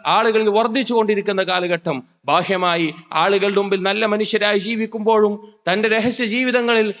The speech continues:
പാപങ്ങളിൽ മുഴുകിക്കൊണ്ടിരിക്കുന്ന അവസ്ഥ. സഹോദരങ്ങളെ, എങ്ങനെയാണ്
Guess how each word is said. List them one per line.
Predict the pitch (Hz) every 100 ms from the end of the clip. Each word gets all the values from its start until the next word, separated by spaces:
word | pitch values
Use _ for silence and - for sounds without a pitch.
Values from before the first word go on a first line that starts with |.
| - 160
പാപങ്ങളിൽ | 190 226 220 208 202
മുഴുകിക്കൊണ്ടിരിക്കുന്ന | 214 220 202 196 180 175 170 165
അവസ്ഥ. | 160 160 151 127 - _
സഹോദരങ്ങളെ, | - 135 180 170 156 147 147 120 - _
എങ്ങനെയാണ് | 151 196 180 165 156 147 123